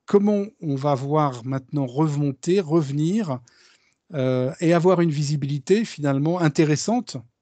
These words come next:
pour le business, pour connaître un petit peu l'état d'avancement et savoir si finalement,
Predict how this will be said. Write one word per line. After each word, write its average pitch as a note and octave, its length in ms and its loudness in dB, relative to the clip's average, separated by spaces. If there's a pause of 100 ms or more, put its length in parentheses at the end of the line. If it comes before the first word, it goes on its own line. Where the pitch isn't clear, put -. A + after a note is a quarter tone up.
(520)
pour F3 160 0
le D#3+ 80 4
business, C#3+ 640 -2 (580)
pour - 200 -8
connaître F3+ 400 4
un D3 60 2
petit C#3 180 -6
peu D#3 220 0
l'état D3 320 2
d'avancement D3+ 640 -2 (540)
et D3+ 40 -10
savoir E3 440 0
si - 160 -8
finalement, C#3 580 -2